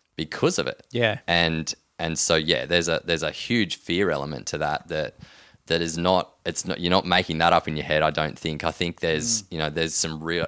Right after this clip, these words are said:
Speaker 1: reality to that as well. Um,
Speaker 2: Totally.
Speaker 1: but,
Speaker 2: Yeah.
Speaker 1: but again, um, eventually, if you have the right buffers in place, you can overcome that type of thing. And, and I think
Speaker 2: Mm.
Speaker 1: that is very important.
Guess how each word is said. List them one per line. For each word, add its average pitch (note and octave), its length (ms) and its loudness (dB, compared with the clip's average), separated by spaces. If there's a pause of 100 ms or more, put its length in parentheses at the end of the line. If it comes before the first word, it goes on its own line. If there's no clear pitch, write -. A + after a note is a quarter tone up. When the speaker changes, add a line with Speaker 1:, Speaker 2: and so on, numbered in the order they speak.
Speaker 1:
reality E2 480 0
to - 140 -6
that D2 200 0
as - 160 -6
well. D#2+ 440 0 (100)
Um, D2 100 -4
Speaker 2:
Totally. G#2+ 340 -2 (180)
Speaker 1:
but, D#2+ 220 4
Speaker 2:
Yeah. G#2+ 140 -4 (480)
Speaker 1:
but E2+ 120 4
again, D#2+ 500 0 (360)
um, D#2 420 0 (540)
eventually, E2+ 760 2 (140)
if E2 160 -8
you E2 60 0
have F#2 280 0
the E2 80 2
right D#2+ 240 4
buffers D#2 340 -2
in D2+ 120 -6
place, D2+ 340 -2
you D2+ 60 -6
can D#2 140 -6
overcome D2 500 -6
that D2 140 -10
type - 280 -6
of D#2 80 -14
thing. D2+ 260 -10
And, D2 260 -12
and E2+ 100 -2
I C3+ 60 4
think B2+ 160 6
Speaker 2:
Mm. A2 40 2
Speaker 1:
that D#2+ 120 2
is D#2 120 -8
very D2 220 -6
important. C#2 440 -8